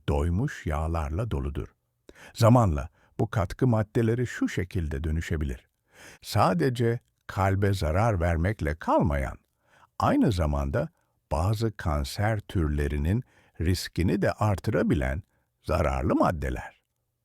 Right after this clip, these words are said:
Üç temel endişe. Sodyum yüklenmesi, işlenmiş etler, yüksek tansiyona ve sıvı tutulumuna neden olan tuzla yüklüdür.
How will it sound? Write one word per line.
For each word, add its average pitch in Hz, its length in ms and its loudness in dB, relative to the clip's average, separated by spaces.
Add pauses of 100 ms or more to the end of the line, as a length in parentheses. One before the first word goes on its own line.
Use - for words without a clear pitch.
(220)
Üç 208 360 0
temel 78 440 2
endişe. 69 640 -4 (720)
Sodyum 117 680 4 (120)
yüklenmesi, 98 920 2 (500)
işlenmiş 127 920 2
etler, 107 640 0 (460)
yüksek 107 680 0
tansiyona 120 800 2 (400)
ve 82 120 2
sıvı 101 440 0
tutulumuna 110 840 2 (300)
neden 82 360 2
olan 117 400 2 (140)
tuzla 180 480 4
yüklüdür. 85 600 0